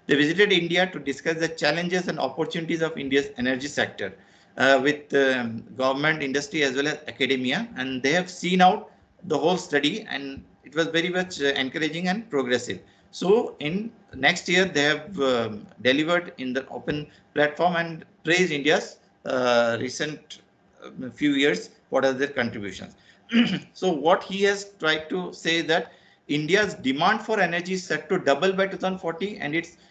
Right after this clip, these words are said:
electricity demand may triplicate. That means what is their expectation by the study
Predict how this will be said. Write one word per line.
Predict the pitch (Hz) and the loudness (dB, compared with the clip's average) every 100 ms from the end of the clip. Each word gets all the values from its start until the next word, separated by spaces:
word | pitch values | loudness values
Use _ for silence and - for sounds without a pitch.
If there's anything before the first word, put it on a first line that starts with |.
| _ - | _ -2
electricity | 139 156 180 185 208 | 0 0 -4 -2 0
demand | 156 147 156 147 - | 0 0 -2 -4 -14
may | 131 165 240 - _ | -6 -4 -4 -12 _
triplicate. | - 127 - 120 90 - _ _ | -8 -6 -4 -4 -6 -10 _ _
That | 143 147 | -2 0
means | 202 196 | -2 -4
what | - 147 156 - _ - _ - | -4 -4 -4 -10 _ -20 _ -6
is | 151 - - - - | -6 -6 -12 -20 -2
their | 131 156 | 2 2
expectation | - - - 170 180 | 2 -4 -8 -4 -4
by | 147 139 | 0 0
the | 139 | 0
study | 139 165 165 | -4 -2 0